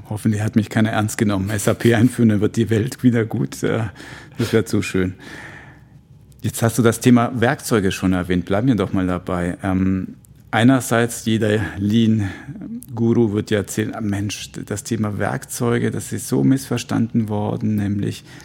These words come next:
Lean ist eine Philosophie, Lean ist viel mehr als ein Werkzeugkasten. Andererseits, was ich von dir vor ein paar Jahren hast du gesagt, wir sollten dankbar sein, dass wir Werkzeuge haben, weil es ein niederschwelliger Eintritt ist,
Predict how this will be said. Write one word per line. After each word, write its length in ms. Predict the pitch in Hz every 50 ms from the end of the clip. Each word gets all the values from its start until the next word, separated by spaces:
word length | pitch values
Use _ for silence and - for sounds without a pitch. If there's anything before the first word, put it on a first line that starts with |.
| - -
Lean 300 | 113 110 110 139 131 127
ist 140 | 113 - -
eine 80 | 113
Philosophie, 840 | - - 110 95 104 98 - 107 98 - - - 131 135 143 151 147 131
Lean 220 | 113 117 117 110
ist 140 | 107 104 -
viel 240 | - - 117 113 127
mehr 220 | 127 120 117 110
als 160 | 104 - -
ein 120 | 104 95 90
Werkzeugkasten. 1000 | 104 110 117 - - - - 123 120 - - 120 127 - - - - 190 196 - - - - - - - - - - - - - -
Andererseits, 580 | - - 120 123 127 120 - - 117 117 - -
was 160 | 113 101 -
ich 100 | 107 90
von 200 | - 113 107 98
dir 200 | - 113 135 135
vor 140 | - - 110
ein 100 | 110 107
paar 140 | - 110 104
Jahren 220 | 98 101 110 107
hast 120 | 110 98 -
du 40 | -
gesagt, 300 | 104 - 101 98 - -
wir 80 | 98
sollten 360 | - - 101 98 - 98 90
dankbar 440 | 87 95 107 123 127 - - 98 -
sein, 420 | - - - - - - 101 95 98
dass 160 | 110 104 98 101
wir 160 | 104 101 101
Werkzeuge 640 | 107 110 113 - - - 101 98 101 107 104 87 87
haben, 280 | 98 95 104 107 101 - - - - - - - - - - -
weil 100 | 113 98
es 120 | 92 -
ein 120 | 101 101 95
niederschwelliger 840 | 98 107 110 107 107 104 - - 110 104 98 101 98 101 101 -
Eintritt 420 | 98 107 113 - - 104 101 - -
ist, 320 | - - - - - -